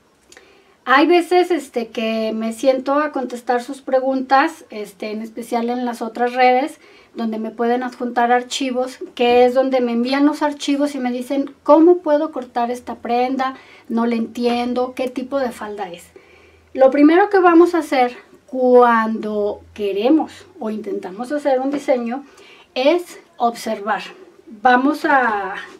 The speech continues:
vamos a utilizar, por ejemplo, ahorita se utiliza mucho, mm, creo que aquí se ve muy bien, las aplicaciones, así,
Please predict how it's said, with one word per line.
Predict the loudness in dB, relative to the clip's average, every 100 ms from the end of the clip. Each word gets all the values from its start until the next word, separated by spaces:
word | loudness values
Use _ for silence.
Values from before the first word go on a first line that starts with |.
| -4
vamos | -2 0 -2
a |
utilizar, | -6 -6 -8 -8 0 2 2 -4 -20 _ _ _ _ _ _ 2
por | 4
ejemplo, | 4 4 0 0 -6 2
ahorita | 4 4 2 0
se | 4
utiliza | 2 2 -4 -2 2
mucho, | 4 4 2 0 2 0 -2 0
mm, | 2 4 4 2 -2
creo | -4
que | -6
aquí | -8 -10
se | -12
ve | -12
muy | -12 -8
bien, | -2 0 -2 -10 _
las | -4 -2 2
aplicaciones, | 0 0 -6 -6 -8 -4 -2 0 0 -2 -14 -20 _ _ _ _ _ _ -14
así, | -12 -10